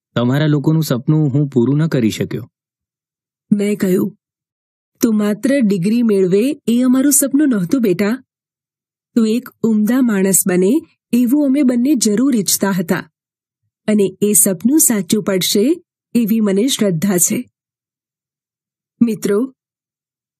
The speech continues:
Speaker 2: ફાસ્ટ ટ્રેનમાં મુસાફરી કરીએ ત્યારે આજુબાજુમાંથી પસાર થતા ઝાડ,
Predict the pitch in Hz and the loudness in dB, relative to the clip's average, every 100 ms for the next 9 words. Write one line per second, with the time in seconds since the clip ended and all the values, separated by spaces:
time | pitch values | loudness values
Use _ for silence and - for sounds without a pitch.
0 | _ - 226 226 269 - 240 240 240 262 | _ -4 0 0 0 0 0 0 2 2
1 | 220 185 202 190 202 196 - 185 190 214 | 2 2 0 0 0 0 0 0 2 0
2 | 285 _ _ _ _ _ _ _ _ _ | -2 _ _ _ _ _ _ _ _ _
3 | 285 311 320 202 175 262 247 226 247 240 | 0 2 2 2 2 0 0 0 0 0
4 | 240 269 269 202 180 202 196 220 214 226 | 0 0 0 0 0 0 0 -2 -2 -2
5 | 214 165 196 196 175 | -2 -2 0 0 0